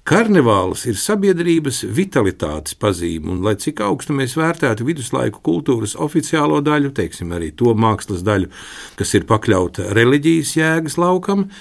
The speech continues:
karnevālu tradīcijas, no kurām zināmā mērā dzima fars,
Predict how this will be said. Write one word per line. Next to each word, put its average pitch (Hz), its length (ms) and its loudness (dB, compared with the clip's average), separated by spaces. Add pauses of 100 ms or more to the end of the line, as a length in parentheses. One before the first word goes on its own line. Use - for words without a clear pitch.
(260)
karnevālu 180 720 4
tradīcijas, 208 720 0
no 190 120 2
kurām 185 360 2
zināmā 180 440 2
mērā 180 360 2
dzima 170 320 2
fars, - 680 -2